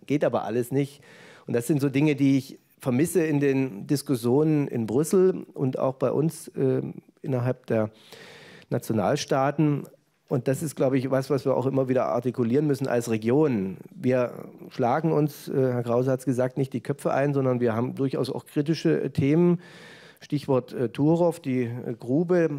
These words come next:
die hier ganz in der Nähe ist, war letztens Gegenstand auch einer Konferenz in Liberec. Und dort haben wir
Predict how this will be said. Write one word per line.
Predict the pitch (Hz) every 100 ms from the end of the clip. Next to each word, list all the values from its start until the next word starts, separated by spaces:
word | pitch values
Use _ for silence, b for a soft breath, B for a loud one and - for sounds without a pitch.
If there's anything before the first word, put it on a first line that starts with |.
| 135
die | 151
hier | 143
ganz | 135 139 143
in | 143
der | 131
Nähe | 123 143
ist, | 156 147 - - - - - -
war | 135 127 -
letztens | 131 135 - 127 -
Gegenstand | 135 143 - 131 135
auch | 120
einer | 123 117 113 104 B B -
Konferenz | 131 120 117 107 135 160 - - _ _
in | - 127 123 117
Liberec. | 135 131 143 131 135 - - _
Und | - 123
dort | 117
haben | 117 147
wir | 151